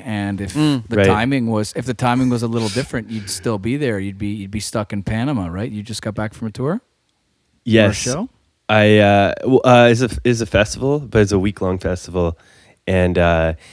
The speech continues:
Speaker 3: and, like, I haven't got a, a, a ton of info from the, because the reception there is really bad and stuff. But from what I can gather, there's some people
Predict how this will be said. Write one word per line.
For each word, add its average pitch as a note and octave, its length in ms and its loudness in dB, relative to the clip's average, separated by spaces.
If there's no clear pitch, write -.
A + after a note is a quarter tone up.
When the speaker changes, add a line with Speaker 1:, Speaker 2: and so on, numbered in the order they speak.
Speaker 3:
and, F#2+ 380 2
like, G2 400 2
I A2+ 60 -2
haven't A#2+ 240 2
got B2 160 4
a, G2+ 220 0
a, - 240 -6
a F#2 60 -4
ton A#2 240 0
of A#2 60 0
info C3+ 580 0
from G#2 240 -2
the, G2 200 2
because F#2+ 520 0
the - 240 -6
reception F#2+ 760 -4
there F#2 220 -4
is F2 140 -4
really F2 160 -2
bad F2+ 240 2
and F2+ 80 -4
stuff. - 260 -4
But F#2+ 220 0
from G2 280 0
what G2 160 4
I A2 100 4
can A2 200 -4
gather, F#2 360 0
there's F2 200 -2
some G2 260 -2
people G2 460 0